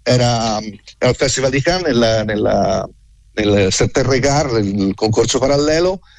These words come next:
e, veramente un bellissimo film che finalmente esce al cinema, e, è usci-, esce oggi, esce al, in, in Italia è uscito l'altra settimana, ma nel, in Toscana esce questa settimana, e sarà all'Astra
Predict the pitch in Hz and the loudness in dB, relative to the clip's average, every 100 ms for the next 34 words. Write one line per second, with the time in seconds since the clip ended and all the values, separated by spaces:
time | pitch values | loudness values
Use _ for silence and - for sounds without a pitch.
0 | - - 117 113 110 107 107 104 98 98 | -8 0 2 2 2 2 2 0 -2 -6
1 | 98 - _ _ 120 147 170 175 175 147 | -8 -12 _ _ 0 0 0 0 0 2
2 | 151 170 180 175 175 180 196 196 151 - | 0 0 0 0 -2 0 0 0 -4 -2
3 | 135 139 147 143 - 170 156 - 220 220 | 0 2 2 2 0 -2 -2 0 2 2
4 | 233 247 - _ _ - 139 131 127 123 | 0 -2 -8 _ _ 0 4 4 4 2
5 | 117 117 - 110 127 131 - 156 135 131 | 2 -2 -6 -4 0 0 0 2 2 0
6 | 147 165 180 165 208 190 135 131 - 127 | 0 2 0 -2 -6 -4 -4 -2 0 2
7 | 120 120 113 120 87 107 123 - 113 139 | 4 2 0 -4 -4 -6 -8 -6 -4 0
8 | 135 156 165 202 185 170 139 139 135 127 | 0 2 2 2 2 0 0 0 -2 -4
9 | - 120 143 151 120 117 - 113 113 120 | -8 -4 0 0 0 -6 -8 -8 -8 -4
10 | 127 131 123 151 147 120 117 - 120 113 | -2 0 -2 -2 0 0 -2 0 2 2
11 | 104 113 - - - 185 185 202 226 226 | 0 -4 -6 -4 -2 0 2 2 0 -4
12 | _ _ _ _ 143 135 127 120 120 110 | _ _ _ _ 0 2 2 2 0 -2
13 | 131 127 139 147 175 - 190 202 | -2 0 2 2 0 -2 -2 -2